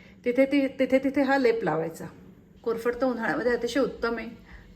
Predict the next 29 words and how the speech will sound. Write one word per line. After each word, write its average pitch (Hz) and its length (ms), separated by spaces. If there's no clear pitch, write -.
ती 247 80
सर्वांगाला 226 560
लावायची, 208 600
म्हणजे 196 160
ह्याचा 202 180
जेल 196 260
सगळीकडे 208 480
लावायचा. 196 460
तसंच 269 320
तिसरा 240 280
प्रकार 247 360
आहे, 240 220
तो - 360
काकडी 233 480
असते 202 280
आपल्याकडे. 170 680
काकडीचा 233 500
रस 233 220
काढायचा 185 400
किंवा 208 180
काकडीचे 214 500
तुकडे 220 380
मिक्सरमधनं 208 540
फिरवायचे 214 480
आणि 254 400
त्याची 202 240
पेस्ट 214 360
तयार 180 200
करायची. 165 520